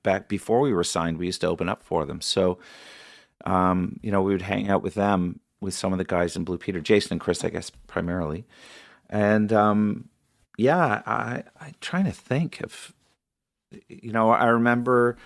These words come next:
traveling out west at one point and, and, uh, meeting Brian Potvin,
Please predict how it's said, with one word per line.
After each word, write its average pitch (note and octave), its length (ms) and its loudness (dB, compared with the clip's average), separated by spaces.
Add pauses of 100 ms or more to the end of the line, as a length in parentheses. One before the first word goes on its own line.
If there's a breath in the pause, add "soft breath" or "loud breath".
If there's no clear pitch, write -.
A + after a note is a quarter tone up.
(260 soft breath)
traveling A2 520 0
out G2+ 200 0
west G#2 360 -2
at A2+ 100 -4
one G2 220 -4
point G2+ 360 -4
and, G2 280 -6 (360)
and, G2 480 -4
uh, G2 260 0
meeting G#2 420 -2
Brian G2+ 640 0 (160)
Potvin, F2 580 0